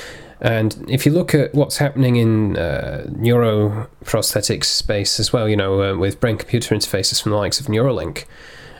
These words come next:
um, I can see that being applied in interesting ways to this too.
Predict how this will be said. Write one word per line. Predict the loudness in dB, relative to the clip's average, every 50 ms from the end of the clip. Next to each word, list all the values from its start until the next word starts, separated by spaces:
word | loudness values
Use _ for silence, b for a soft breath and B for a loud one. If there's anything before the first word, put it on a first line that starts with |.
| B -4
um, | -2 -2 0 -2 -2 -4 -6 -10 -12 -6 -4
I | -2
can | 0 2 0
see | 2 2 2 0 2
that | 2 0 -2 0 0
being | 0 0 0
applied | 0 0 0 0 0 0 -2
in | -2 -4
interesting | -4 -4 -2 -2 -2 -2 -2 -4 -4
ways | -2 -2 -2 -2 -2
to | -4 -4
this | -4 -4 -4
too. | -2 0 -2 -2 -2